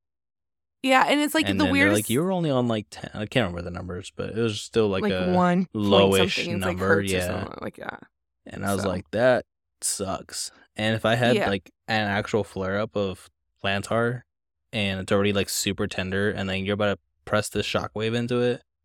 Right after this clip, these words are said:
Speaker 2: Yeah, yeah, that's, um,
Speaker 1: Yeah,
Speaker 2: it's
Speaker 1: it's
Speaker 2: miserable.
Speaker 1: not a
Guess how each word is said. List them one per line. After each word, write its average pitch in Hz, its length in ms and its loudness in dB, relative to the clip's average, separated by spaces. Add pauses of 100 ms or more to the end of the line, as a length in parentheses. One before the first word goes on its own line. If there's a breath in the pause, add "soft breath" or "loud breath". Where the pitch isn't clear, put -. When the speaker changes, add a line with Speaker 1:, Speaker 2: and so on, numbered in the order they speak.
(1160)
Speaker 2:
Yeah, 113 360 2 (380)
yeah, 95 120 -4
that's, 101 300 -2
um, 110 500 -2 (640)
Speaker 1:
Yeah, 226 280 4
Speaker 2:
it's 180 80 4
Speaker 1:
it's - 20 4
Speaker 2:
miserable. 113 200 4
Speaker 1:
not 262 540 4
a - 40 -10